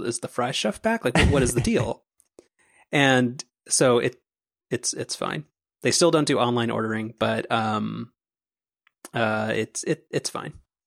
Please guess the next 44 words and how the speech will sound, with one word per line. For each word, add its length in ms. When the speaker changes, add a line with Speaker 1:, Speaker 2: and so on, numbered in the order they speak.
Speaker 1:
Like 80
I 40
said, 140
it 40
wasn't, 200
it's, 100
it's 180
not 120
a 60
very 160
interesting 280
story, 280
but 100
it 140
is 240
a 100
dark 400
period 320
in, 160
in 140
maroon 160
history. 360
Speaker 2:
I, 140
I, 100
I 180
f-, 160
I 100
find 220
that 160
pretty 180
interesting. 600
I, 260
I'm 180
convinced 520
that 320
the 200
location 500
that 140
was 120
near 200
me 260
in 100
San 200
Francisco 840